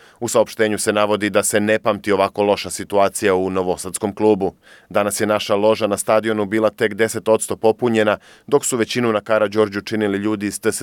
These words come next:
C-a, kao da je malo kome stalo do naše Vojvodine ili kao da se igra u Bačkoj Topoli. Mi svi zajedno, igrači i stručni štab, ne osjećamo se lagodno. Na treninge u centru Vujadin Boškov dolazi policija,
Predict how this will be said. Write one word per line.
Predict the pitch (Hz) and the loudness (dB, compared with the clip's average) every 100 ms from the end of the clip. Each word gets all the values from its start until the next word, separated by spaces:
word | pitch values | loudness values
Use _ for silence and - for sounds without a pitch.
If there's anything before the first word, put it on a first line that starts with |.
| 95 | -6
C-a, | - 107 92 - - - | 0 2 2 -4 -20 -14
kao | - 120 110 | -2 0 2
da | 110 | 2
je | 104 | 0
malo | 104 110 117 110 | 0 0 0 0
kome | 117 107 95 | -2 -4 -4
stalo | - 113 104 | 0 2 2
do | 92 95 | 2 0
naše | 95 95 - | 2 0 -2
Vojvodine | 98 110 113 113 110 104 - - - | 2 2 4 2 2 0 -2 -10 -8
ili | 127 | -4
kao | 131 117 | 0 2
da | 110 | 0
se | - 117 | 0 -2
igra | 107 107 | 0 -2
u | |
Bačkoj | 90 101 - 104 | 0 -2 -2 -4
Topoli. | 101 - 110 104 90 _ - - - | -4 0 2 2 -2 _ -20 -16 -4
Mi | 117 | -4
svi | - 110 | 0 0
zajedno, | 117 107 92 92 | 2 2 0 -2
igrači | 90 98 98 - 101 | -2 0 0 0 -4
i | |
stručni | 87 101 98 95 | -2 -4 -4 -6
štab, | - 120 113 - - _ | -2 2 2 0 -20 _
ne | 135 | 2
osjećamo | 127 113 104 107 101 | 2 2 -2 0 0
se | - | 0
lagodno. | 110 107 95 92 90 - _ - | 2 2 2 -2 -2 -6 _ -2
Na | 123 | 0
treninge | - 117 110 107 | 2 2 2 0
u | 101 | 0
centru | 107 110 104 98 | 2 0 2 0
Vujadin | 104 104 104 98 | 4 2 2 2
Boškov | 113 110 - 92 | 2 2 -2 -2
dolazi | 101 98 90 95 | 2 2 0 -4
policija, | 104 104 113 - 110 | 0 0 0 0 2